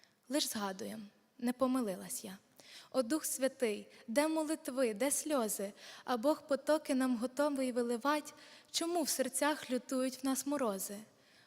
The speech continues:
Бог є той самий, Він навік живий. А ми що далі, то усе згасаєм. І помираєм не для світу ми, в очах Христа в останній час вмираєм.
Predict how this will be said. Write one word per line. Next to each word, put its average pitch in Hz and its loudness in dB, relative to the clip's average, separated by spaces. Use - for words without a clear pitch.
Бог 254 4
є 262 2
той 262 0
самий, 196 -4
Він 254 2
навік 233 -2
живий. 220 -2
А 233 0
ми 269 4
що - 2
далі, 262 2
то 233 -4
усе 233 -2
згасаєм. 208 -6
І 277 -2
помираєм 247 4
не 247 2
для 233 0
світу 240 -2
ми, 185 -8
в 220 -6
очах 220 2
Христа 233 -2
в 220 -6
останній 196 -6
час 196 -6
вмираєм. 190 -8